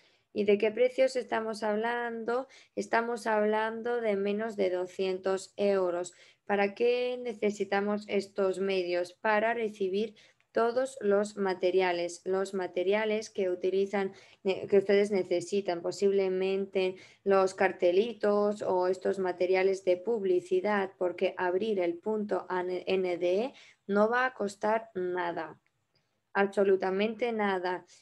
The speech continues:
Y estos doscientos euros se pagarán solamente por este material de publicidad. Nosotros vamos a organizar el webinario que les explicará de cómo se puede trabajar y ganar gracias a los puntos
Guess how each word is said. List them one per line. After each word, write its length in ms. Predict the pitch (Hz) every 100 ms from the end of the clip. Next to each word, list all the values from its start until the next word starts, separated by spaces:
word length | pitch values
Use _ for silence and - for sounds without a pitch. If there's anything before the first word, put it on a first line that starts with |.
| _ -
Y 220 | 220 233
estos 360 | 233 233 226
doscientos 720 | 202 190 208 220 208 196 185 -
euros 480 | 247 240 233 240 254
se 160 | 214
pagarán 420 | - 185 185 196 214
solamente 560 | 120 113 110 117 -
por 240 | - 180 185
este 400 | 190 - 226 214 _ _
material 680 | 196 190 190 190 202 220 202
de 140 | 196
publicidad. 800 | 202 185 180 175 190 180 175 -
Nosotros 720 | 185 196 262 262 233 254 269 _ _ _
vamos 380 | 233 240 247 220
a 60 | 220
organizar 840 | 196 196 190 190 190 214 226 226 _ _ _
el 240 | 226 220 202
webinario 840 | 185 180 185 226 233 208 220 262 -
que 640 | 208 190 185 185 180 185
les 440 | - 190 190 190 196
explicará 760 | 185 - 185 185 185 196 233
de 160 | 233 214
cómo 300 | 208 208 208
se 200 | 208 185
puede 380 | - 202 196 190
trabajar 680 | 185 180 180 - 208 247 -
y 220 | 214 202
ganar 480 | 180 180 196 202 185
gracias 520 | 175 175 - 175 -
a 60 | 165
los 200 | 170 170
puntos 500 | - 196 190 175